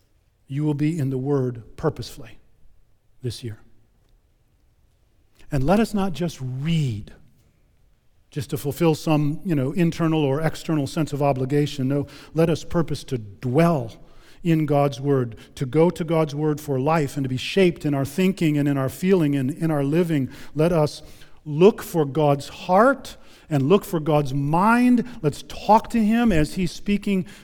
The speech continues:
to us. And in the process, I believe we will find ourselves enjoying God in new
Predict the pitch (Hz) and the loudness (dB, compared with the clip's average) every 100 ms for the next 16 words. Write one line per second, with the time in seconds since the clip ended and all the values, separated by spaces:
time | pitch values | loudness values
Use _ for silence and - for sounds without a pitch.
0 | - 170 160 190 185 - 165 156 147 139 | -6 -4 2 2 0 -2 -2 0 -2 -2
1 | 180 180 - 151 - 151 147 156 165 143 | 0 0 0 -6 -4 -4 -2 0 2 2
2 | 151 139 - 165 156 139 - 131 127 123 | 0 -2 0 2 2 -2 -4 -4 -6 -8
3 | - - 143 127 123 156 139 123 123 131 | -14 -8 -4 -4 -2 0 0 0 -2 0
4 | 123 113 110 120 127 117 101 | 0 0 -4 -2 -2 -2 -6